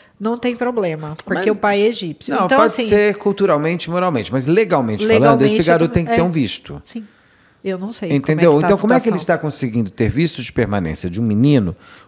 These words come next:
Speaker 2: cuja mãe está no Brasil e esse garoto é brasileiro-americano?
Speaker 1: Não sei, te
Speaker 2: Por
Speaker 1: dizer.
Speaker 2: isso que eu falo,
Speaker 1: É.
Speaker 2: essas culturas machistas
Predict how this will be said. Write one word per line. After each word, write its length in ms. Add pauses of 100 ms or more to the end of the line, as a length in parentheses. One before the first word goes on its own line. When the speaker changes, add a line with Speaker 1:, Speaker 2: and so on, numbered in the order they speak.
Speaker 2:
cuja 340
mãe 640
está 480 (100)
no 120
Brasil 500
e 80
esse 180
garoto 320
é 40
brasileiro-americano? 1080 (300)
Speaker 1:
Não 140
sei, 200 (140)
te 140
Speaker 2:
Por 140
Speaker 1:
dizer. 100
Speaker 2:
isso 100
que 60
eu 60
falo, 340
Speaker 1:
É. 60
Speaker 2:
essas 200
culturas 540
machistas 920